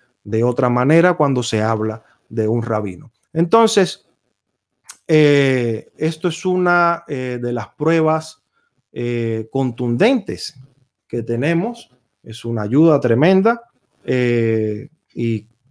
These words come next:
que Hashem bendiga a nuestro hermano, eh, Mario Javier,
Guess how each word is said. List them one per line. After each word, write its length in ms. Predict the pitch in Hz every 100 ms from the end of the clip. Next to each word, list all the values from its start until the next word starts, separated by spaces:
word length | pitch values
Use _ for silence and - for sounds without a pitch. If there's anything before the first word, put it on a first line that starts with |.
| _
que 100 | 113
Hashem 360 | 104 - 139 135
bendiga 800 | 117 123 139 135 135 - 120 113
a 40 |
nuestro 300 | 107 110 113
hermano, 540 | 113 127 131 123 - 120
eh, 360 | 117 110 107
Mario 400 | 107 113 120 120
Javier, 460 | 110 110 139 185